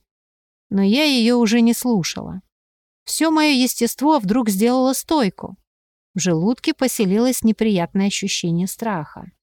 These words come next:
Чувство, будто на меня пристально смотрят, стало неотъемлемой моей частью. Обернувшись на деревянном стуле, я наткнулась взглядом на окно.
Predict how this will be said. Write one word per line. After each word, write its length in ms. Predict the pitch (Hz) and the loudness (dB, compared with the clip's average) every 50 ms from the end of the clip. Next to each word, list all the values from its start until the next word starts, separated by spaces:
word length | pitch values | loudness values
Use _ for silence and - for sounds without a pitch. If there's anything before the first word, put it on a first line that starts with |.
| _ _ _ _ _ _ _ _ _ _ _ _ _ - | _ _ _ _ _ _ _ _ _ _ _ _ _ -10
Чувство, 500 | - - 277 311 294 - - 240 247 233 | -4 0 2 2 2 2 0 0 0 2
будто 300 | 202 254 262 - - 214 | 2 0 0 0 2 2
на 100 | 214 214 | 4 4
меня 260 | 208 208 208 226 220 | 4 4 4 2 2
пристально 520 | - - 214 202 - - 190 185 180 175 | 2 0 0 0 0 0 0 2 2 0
смотрят, 480 | - - 220 247 311 - - 269 262 - | 0 0 0 0 0 0 0 -2 -2 -2
стало 340 | - - - 226 240 277 277 | -4 -2 0 0 2 2 2
неотъемлемой 880 | 269 262 254 220 208 - - 180 185 180 175 175 180 196 208 233 254 | 2 4 4 2 2 0 0 0 2 2 4 4 4 4 4 4 4
моей 320 | 262 247 214 185 175 196 202 | 2 2 2 2 2 0 -2
частью. 600 | - - 277 254 202 - - - - - - 190 _ _ _ _ _ _ _ _ _ _ - | -2 -4 -4 -4 -4 -6 -10 -14 -16 -18 -18 -20 _ _ _ _ _ _ _ _ _ _ -6
Обернувшись 580 | - 175 180 190 196 220 269 277 - 269 - | -2 0 0 2 2 2 2 0 -2 -2 0
на 100 | - 226 | 2 4
деревянном 440 | 208 208 202 208 226 233 220 202 202 | 4 4 4 2 2 2 2 2 2
стуле, 340 | - - - 254 269 269 247 | 0 0 -2 0 0 2 2
я 100 | 220 208 | 2 2
наткнулась 560 | 196 190 185 - - 196 196 202 202 190 175 | 2 0 0 0 -2 0 0 2 2 2 0
взглядом 500 | - - 190 202 214 185 196 185 185 175 - | 0 -2 0 0 0 2 2 2 0 0 -2
на 240 | - 208 196 208 202 | 0 0 2 2 0
окно. 520 | 202 - - 233 233 226 190 160 - 185 | -2 -2 -2 0 0 0 0 -2 -4 -8